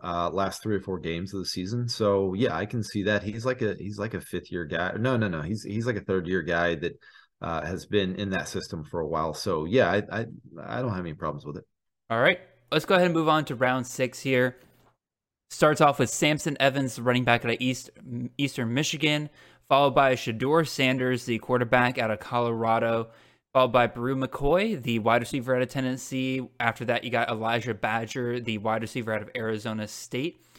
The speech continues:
Speaker 2: followed by Caden Prescore, the tight end out of Ole Miss, coming in over from Memphis, the third tight end off the board here, followed by Sam Wiglusz, the wide receiver out of Ohio.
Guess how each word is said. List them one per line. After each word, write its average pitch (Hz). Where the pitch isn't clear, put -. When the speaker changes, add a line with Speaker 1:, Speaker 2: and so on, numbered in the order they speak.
Speaker 2:
followed 143
by 139
Caden 165
Prescore, 170
the 131
tight 147
end 151
out 127
of 117
Ole 139
Miss, 139
coming 135
in 131
over 127
from 113
Memphis, 143
the 123
third 127
tight 123
end 120
off 120
the 120
board 131
here, 135
followed 147
by 135
Sam 156
Wiglusz, 160
the 120
wide 123
receiver 120
out 113
of 110
Ohio. 123